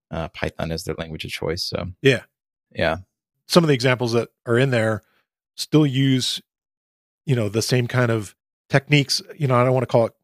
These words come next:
Speaker 2: entirely social engineering, but the, the idea of, you know, coming in through a Word attachment or, you know, s-,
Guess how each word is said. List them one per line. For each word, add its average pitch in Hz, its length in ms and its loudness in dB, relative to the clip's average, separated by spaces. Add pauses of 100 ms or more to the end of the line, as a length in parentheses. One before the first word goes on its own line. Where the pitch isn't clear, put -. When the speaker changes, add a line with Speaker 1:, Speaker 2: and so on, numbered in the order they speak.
(120)
Speaker 2:
entirely 120 440 2
social 127 360 2
engineering, 123 480 2
but 117 140 -2
the, 120 100 -4
the 117 200 -6
idea 117 380 2
of, 104 380 -4 (1040)
you 120 80 -2
know, 110 40 -2
coming 127 300 2
in 120 160 2
through 117 220 0
a 107 40 2
Word 117 340 2
attachment 107 680 -4
or, 104 380 -2
you 113 80 -6
know, 101 380 -6
s-, - 160 -10